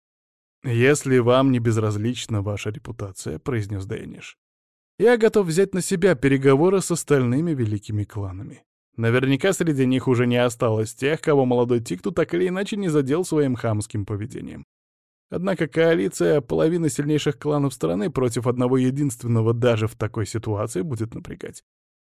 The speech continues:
Просто потому, что сегодня повод дал Тикту, и мы ополчились на него. А завтра что?» Подобную штуку можно ведь и повторить, а повод найдется. Историю всегда пишут победители.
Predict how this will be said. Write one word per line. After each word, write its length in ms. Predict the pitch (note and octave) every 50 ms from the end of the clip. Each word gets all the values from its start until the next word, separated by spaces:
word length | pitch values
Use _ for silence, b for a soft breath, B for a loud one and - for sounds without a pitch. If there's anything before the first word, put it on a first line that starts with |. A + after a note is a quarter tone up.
| _ _ -
Просто 520 | - - G#3 F#3+ E3 - - F3+ F#3 F3+
потому, 460 | D#3+ - G#3+ - A3+ A#3+ B3+ C4 A#3
что 160 | - - G3+
сегодня 400 | F#3+ - G3 F#3+ A3 A3+ F3+ F3+
повод 320 | - - F3+ F3+ F3 F3 D#3
дал 260 | D3 D#3 D#3+ D#3+ C#3
Тикту, 600 | A#2 - - A#2 A#2 A#2 - - - F#3 G#3 G3+
и 220 | - - C#3+ B2+
мы 180 | A#2 A2 G#2 G2+
ополчились 640 | G#2 G2+ - C#3 - - - C#3 C#3+ D3+ D#3 - -
на 80 | F#3
него. 320 | G#3 A3 A3 F3+ B2+ - -
А 180 | - - A2+ A2
завтра 420 | G2+ G#2 G#2 F#2 F#2 - - - C#3
что?» 300 | - - - F3+ E3+ - _ _ _ _ _ _ _ _ _ _ _ -
Подобную 500 | A#2+ A#2 A#2+ C3+ C#3+ D3 D3 D3 D3 C3+
штуку 380 | A#2 - - C3+ C#3 C#3 - D#3
можно 320 | C#3+ B2+ A2+ A2+ G2+ A2
ведь 240 | A2 G#2 A2 G#2+ -
и 40 | C3+
повторить, 720 | C3 - C#3+ - - G3 F#3+ E3 B2 G2 G2 - - - - _ _
а 140 | - B2 G#2
повод 380 | G#2 - G#2+ G2+ G2 G#2 G#2 -
найдется. 640 | C#3 D3+ D#3+ F3 F3 C#3 A2 - - - - - - - _ _ _ _ _ _ _ _ _ _ _ _ _
Историю 480 | - F#3 - - G3+ F#3+ F#3+ G3 F3+
всегда 420 | - - - E3+ D3 B2+ C3 C3+ D3
пишут 340 | - G3+ G3 F3+ A3 G3 -
победители. 760 | - A3+ G#3+ A3+ A3+ G#3+ A#3 G#3 - - G#2+ G2 F#2+ -